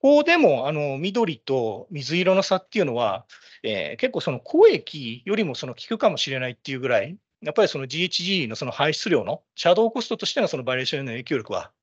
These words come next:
強いだろうというふうに思います。というわけで、そのジーエイチジーのその排出量、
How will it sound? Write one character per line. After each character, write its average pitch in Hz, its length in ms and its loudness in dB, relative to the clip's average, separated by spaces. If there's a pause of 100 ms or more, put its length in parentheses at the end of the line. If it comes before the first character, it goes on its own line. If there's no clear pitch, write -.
(160)
強 226 180 0
い - 40 2
だ 98 80 2
ろ - 80 -8
う - 20 -10
と - 100 -20 (380)
い 139 80 -10
う 120 40 -8
ふ 123 60 -10
う - 40 -6
に 101 60 -4
思 87 120 -8
い 87 40 -10
ま 85 100 -12
す。 - 400 -10 (1400)
と 254 280 4
い 208 80 -2
う 220 100 4
わ 233 100 8
け 233 100 2
で、 139 80 2
そ 135 120 -8
の 131 120 -8
ジ 147 100 -10
ー 196 40 -4
エ - 20 -2
イ 214 60 -4
チ 233 120 -8
ジ 226 420 -4
ー 139 40 -14
の 127 60 -4
そ 120 100 -4
の 107 60 -2
排 165 140 0
出 - 140 -2
量、 123 180 0